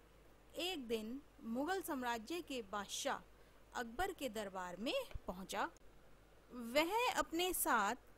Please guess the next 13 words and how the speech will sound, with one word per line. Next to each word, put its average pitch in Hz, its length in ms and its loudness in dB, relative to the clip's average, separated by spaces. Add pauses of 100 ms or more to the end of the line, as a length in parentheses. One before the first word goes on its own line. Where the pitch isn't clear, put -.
(180)
पहेली 339 360 8
के 302 260 4
रूप 302 360 -2
में 233 400 -6 (440)
पिंजरे 392 460 4
में 294 260 2
कैद 220 440 0 (360)
एक 339 280 4
नकली 294 480 0
शेर 240 320 2
लेकर 208 420 0
गया 175 300 -4
था। 202 340 -12